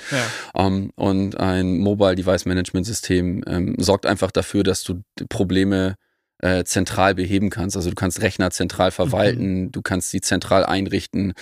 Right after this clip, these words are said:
Speaker 2: Ähm, wir nutzen dieses Tool, um beispielsweise, ähm, unsere Rechner aktuell zu halten und
Speaker 1: Ja.
Speaker 2: Sicherheitslücken zu schlüsseln. Also dass wir immer ein spezielles Betriebssystem installiert haben. So, da muss dann keiner mehr zu deinem Rechner
Speaker 1: Ja.
Speaker 2: laufen, sondern es wird dann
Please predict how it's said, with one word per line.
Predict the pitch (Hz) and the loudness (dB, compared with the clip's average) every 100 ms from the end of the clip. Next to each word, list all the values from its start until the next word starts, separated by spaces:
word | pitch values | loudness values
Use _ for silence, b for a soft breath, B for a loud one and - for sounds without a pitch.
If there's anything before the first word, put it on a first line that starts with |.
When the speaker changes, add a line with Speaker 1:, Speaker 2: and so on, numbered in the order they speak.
| B B B | B B B
Speaker 2:
Ähm, | - 90 90 87 85 98 90 | -2 0 0 0 -2 -2 0
wir | 95 | 2
nutzen | 95 98 107 | 0 0 0
dieses | 95 90 - | 0 -2 -4
Tool, | - 98 | -2 0
um | - 90 90 87 - 92 | 0 0 0 -2 -4 -4
beispielsweise, | 95 - 90 - 95 98 90 98 98 - | -2 -2 -4 -2 -2 -2 -2 -2 -4 -4
ähm, | 92 98 98 | -4 -2 0
unsere | 98 95 | 2 4
Rechner | 95 98 95 | 4 2 0
aktuell | - - 98 98 | -2 0 2 4
zu | 101 92 | 2 0
halten | 92 90 90 92 | 0 0 -2 -2
und | 120 | -2
Speaker 1:
Ja. | |
Speaker 2:
Sicherheitslücken | 123 107 101 - 101 - | -2 2 2 2 -2 -2
zu | 95 | -4
schlüsseln. | - 98 87 87 | -2 -2 0 -2
Also | 95 | -2
dass | 92 - | -4 -2
wir | 95 | 0
immer | 90 101 92 B B B | 2 2 0 B B B
ein | - 95 | -2 0
spezielles | - 92 98 95 | -2 0 2 2
Betriebssystem | - - 139 113 - 107 101 | 0 0 2 2 0 2 2
installiert | 95 - 95 92 - | 0 0 2 0 0
haben. | 90 90 | 0 2
So, | 90 | 0
da | 92 | 2
muss | 98 117 | 2 2
dann | 104 101 | 0 0
keiner | 107 107 | 2 2
mehr | 98 98 104 | 2 0 0
zu | - | -2
deinem | 95 95 | -2 0
Rechner | 92 120 107 | 0 0 0
Speaker 1:
Ja. | |
Speaker 2:
laufen, | 95 120 120 135 | 2 2 2 0
sondern | 101 104 101 104 104 | 0 0 0 -2 -4
es | - - | -6 -4
wird | 98 | -2
dann | 98 95 | 0 0